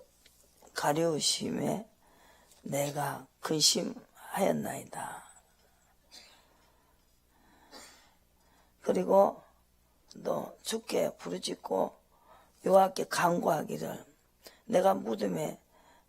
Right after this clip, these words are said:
에, 내려갈 때에 나의 피가 무슨 유익이 있으리요? 어찌 진토가 주를 찬송하며 주의 진리를 선포하리까? 음, 여호와여 들으시고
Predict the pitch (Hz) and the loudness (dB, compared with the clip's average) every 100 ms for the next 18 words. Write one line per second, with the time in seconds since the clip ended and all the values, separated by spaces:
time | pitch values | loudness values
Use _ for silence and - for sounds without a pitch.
0 | - - 123 - 170 175 - - - - | -16 -10 -8 -4 2 2 2 -2 -6 -8
1 | - - 135 151 165 175 _ - _ - | -12 -10 -8 -8 -8 -10 _ -20 _ 0
2 | 185 185 - 175 - 147 156 190 156 214 | 2 2 -2 -8 -6 -6 -6 -10 -6 -2
3 | 196 190 214 220 208 220 - - - - | -2 -2 -4 -4 -4 -6 -6 -6 -8 -12
4 | - - _ _ _ _ _ - 175 - | -14 -18 _ _ _ _ _ -4 -4 -2
5 | 190 - - 175 - - 165 151 - - | -6 -4 -4 -4 -4 -2 -2 -2 -4 -4
6 | 147 - - 147 - 143 135 123 123 - | -2 -4 -4 -4 -6 -6 -6 -8 -10 -14
7 | _ - - - _ - 202 180 160 - | _ -20 -20 -20 _ -6 -2 -2 0 0
8 | - 202 - 151 - - - - - 165 | 0 -2 -6 -4 -4 -4 -4 -2 -2 -4
9 | - - 160 156 - - - - - - | -6 -2 -2 -2 -8 -12 -10 -10 -12 -20
10 | - _ _ _ _ _ _ _ _ _ | -20 _ _ _ _ _ _ _ _ _
11 | _ _ _ _ _ _ _ _ - - | _ _ _ _ _ _ _ _ -14 -10
12 | 165 160 190 190 180 196 180 165 147 - | -10 -10 -8 -2 2 4 4 4 -2 -6
13 | - 190 170 - - - - | -6 -2 0 0 -2 -6 -8